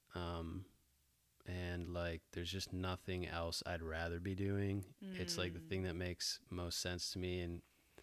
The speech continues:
Speaker 1: um,
Speaker 2: Hmm.
Speaker 1: yeah, like, obviously different chapters and stuff in my life, I've had, like, strong feelings of, like, "Yes, yes, yes." And I think ultimately it's just, like, it's the thing that's, like, bringing me the most joy.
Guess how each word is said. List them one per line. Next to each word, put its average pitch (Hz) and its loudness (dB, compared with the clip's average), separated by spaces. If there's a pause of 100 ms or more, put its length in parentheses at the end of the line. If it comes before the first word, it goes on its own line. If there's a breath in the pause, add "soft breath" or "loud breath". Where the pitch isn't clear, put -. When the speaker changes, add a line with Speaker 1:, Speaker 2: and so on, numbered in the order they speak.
(640 soft breath)
Speaker 1:
um, 87 -2 (240)
Speaker 2:
Hmm. 170 -2 (720)
Speaker 1:
yeah, 85 4
like, 85 -2
obviously 92 2
different 90 0
chapters 87 0
and 87 -2
stuff 92 0
in 92 -6
my 85 0
life, 85 0
I've 87 -4
had, 87 -2
like, 85 -2
strong 85 0
feelings 85 0
of, 82 -4
like, 82 -2
"Yes, - 4
yes, 113 4
yes." 101 4 (560 loud breath)
And 107 4
I 117 8
think 135 10
ultimately 120 10
it's 98 4
just, 98 2
like, 95 4
it's 95 2
the 95 0
thing 104 4
that's, 87 0
like, 85 0
bringing 90 4
me 90 4
the 85 2
most 85 0 (640 soft breath)
joy. 95 4